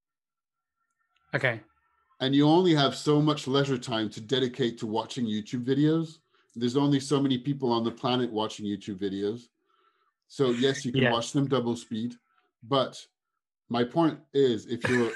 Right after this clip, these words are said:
Speaker 1: <laughs>
Speaker 2: plan is to be a rich influencer, you can, but being good is not enough, because you're competing with not only tens of millions of other people doing exactly the same thing that you're doing, but you're competing with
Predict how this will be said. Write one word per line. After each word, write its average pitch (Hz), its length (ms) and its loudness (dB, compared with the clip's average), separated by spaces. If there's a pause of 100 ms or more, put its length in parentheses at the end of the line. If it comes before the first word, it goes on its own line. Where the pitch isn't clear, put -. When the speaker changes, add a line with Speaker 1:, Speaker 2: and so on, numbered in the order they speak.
(140)
Speaker 1:
<laughs> - 180 -20
Speaker 2:
plan 165 320 4
is 120 120 -2
to 131 120 -4
be 123 280 4
a 117 240 -2
rich 147 360 -2
influencer, 120 840 0
you 113 140 -6
can, 123 520 0
but - 220 -4
being 123 240 4
good 135 160 2
is 110 120 -2
not 117 160 2
enough, 113 280 -2
because 107 320 -4
you're 120 100 0
competing 120 480 -2
with 110 300 -4 (420)
not 127 260 4
only 127 480 2 (280)
tens 143 320 2
of 123 120 0
millions 123 340 2
of 110 100 -2
other 113 160 0
people 110 280 -6
doing 110 260 -2
exactly 104 480 -4
the 135 60 -4
same 151 220 0
thing 156 140 0
that 170 100 -2
you're 160 120 -4
doing, 120 300 0 (2000)
but 139 140 2
you're 135 140 0
competing 143 600 0
with 120 320 0